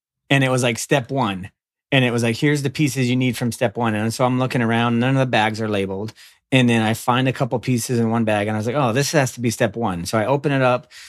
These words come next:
Literally one piece was in s-, the first bag I opened. It, there was, like, a piece in every single bag. So I'm, like, opening every bag, digging through, grabbing a piece. It was probably the most challenging Lego set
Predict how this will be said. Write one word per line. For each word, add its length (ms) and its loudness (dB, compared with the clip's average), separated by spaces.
Literally 360 6
one 340 2
piece 420 0
was 160 0
in 120 0
s-, 260 -6
the 440 -4
first 300 0
bag 200 2
I 100 -4
opened. 400 -8
It, 140 -2
there 320 2
was, 120 2
like, 140 0
a 80 2
piece 640 -2
in 260 2
every 320 2
single 320 -2
bag. 380 0
So 100 -2
I'm, 140 2
like, 180 0
opening 480 0
every 240 2
bag, 500 0
digging 380 2
through, 440 0
grabbing 420 2
a 40 -4
piece. 600 -2
It 140 6
was 160 0
probably 240 2
the 60 2
most 200 0
challenging 520 2
Lego 320 2
set 420 -2